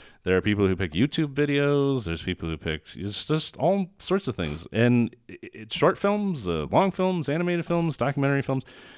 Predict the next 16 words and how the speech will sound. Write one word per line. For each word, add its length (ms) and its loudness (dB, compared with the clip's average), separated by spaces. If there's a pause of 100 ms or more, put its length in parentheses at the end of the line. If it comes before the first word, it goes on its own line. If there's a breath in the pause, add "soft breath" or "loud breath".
(180 loud breath)
Basically, 560 4
it's 280 -2 (140)
your 320 4
decision. 680 -2 (140)
Just 280 0 (320)
pick 300 -6 (340)
ten. 460 -2 (180)
No 280 4
rules, 640 0 (640 soft breath)
no 280 2
nothing, 600 0
and 200 0
it's 160 -8
not 280 -2
ranked. 560 -6 (140)
It's, 380 -14